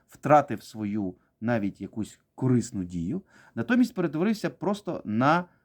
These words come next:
конкретний політичний піар конкретної політичної сили і конкретного політика. А, і це ми ще не влазимо в подробиці телемарафону,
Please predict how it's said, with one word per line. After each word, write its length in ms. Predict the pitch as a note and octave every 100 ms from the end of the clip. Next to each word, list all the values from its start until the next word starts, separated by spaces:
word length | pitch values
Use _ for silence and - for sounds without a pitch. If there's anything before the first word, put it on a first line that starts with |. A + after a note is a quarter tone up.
| _
конкретний 640 | B2+ A2+ C3+ F3+ - D#3
політичний 720 | C#3 B2 A2 A2+ G2+ - F2+ -
піар 340 | - G2 F3+ A3 _ -
конкретної 560 | F#2 - D3 - A#2
політичної 600 | G#2 G2+ G2 G2+ - F2+
сили 300 | E2+ G#3 A3
і 60 | -
конкретного 580 | - F2+ D3 - C#3+ C#3
політика. 540 | B2 A#2 - - - _ _ _ _ _ _ _ - - - -
А, 140 | B2 A#2+
і 60 | C3+
це 160 | D#3+ G#3
ми 120 | E3
ще 220 | - F3+
не 260 | D#3 C3+ D3
влазимо 480 | B2 D3 C3 B2+
в 60 | B2+
подробиці 560 | C3+ B2+ G3+ B2+ - F#2
телемарафону, 840 | F2+ F2 F2+ G#2+ - C#4 C4+